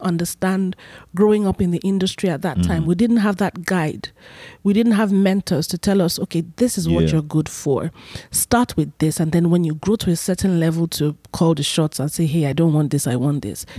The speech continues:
Speaker 2: That,
Speaker 1: Then you
Speaker 2: that is
Speaker 1: can
Speaker 2: amazing.
Speaker 1: diversify.
Speaker 2: This is why we call it the African Renaissance, because it's like there is Africa rising everywhere, and you're leading the charge in this area.
Speaker 1: Mm.
Speaker 2: So please tell us about this brand new one, because I think of it as brand new.
Speaker 1: Mm-hmm.
Speaker 2: Adiva Networks
Speaker 1: Yeah.
Speaker 2: and Adiva Magazine.
Speaker 1: Mm-hmm.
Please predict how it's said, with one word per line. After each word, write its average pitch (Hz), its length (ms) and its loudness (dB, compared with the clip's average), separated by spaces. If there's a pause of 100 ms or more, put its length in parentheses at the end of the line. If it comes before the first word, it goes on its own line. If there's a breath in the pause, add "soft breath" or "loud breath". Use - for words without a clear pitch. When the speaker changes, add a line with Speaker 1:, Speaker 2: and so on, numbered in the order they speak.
Speaker 2:
That, 82 240 2
Speaker 1:
Then 185 160 4
you 180 60 4
Speaker 2:
that 160 40 2
is 151 80 0
Speaker 1:
can 165 140 2
Speaker 2:
amazing. 156 260 -2
Speaker 1:
diversify. 165 400 -4
Speaker 2:
This - 180 0
is 95 140 0
why 101 100 4
we 95 120 2
call 95 240 2
it 85 60 0
the 82 60 4
African 85 360 2
Renaissance, 76 500 0
because 76 320 -2
it's 80 180 -4
like 73 240 -2 (360 soft breath)
there 87 100 4
is - 240 -2
Africa 104 400 0
rising 87 380 2
everywhere, 73 440 0
and 78 140 -2
you're 78 140 2
leading 101 320 2
the 82 100 2
charge 82 300 0
in 71 100 0
this 76 260 -2
area. 67 380 0 (160)
Speaker 1:
Mm. 175 160 -6
Speaker 2:
So 90 140 0
please 92 420 -2
tell 131 240 0
us 117 100 0
about 73 300 0
this 82 140 -2
brand 78 320 0
new 71 140 0
one, 64 120 -2
because 98 180 0
I 185 120 0
think - 180 -2
of 95 140 2
it 98 60 4
as 78 140 0
brand 80 280 0
new. 67 240 -2
Speaker 1:
Mm-hmm. 95 220 2
Speaker 2:
Adiva 101 300 2
Networks 82 500 2
Speaker 1:
Yeah. 196 120 4
Speaker 2:
and 82 80 2
Adiva 82 680 2
Magazine. 76 680 0
Speaker 1:
Mm-hmm. 185 300 0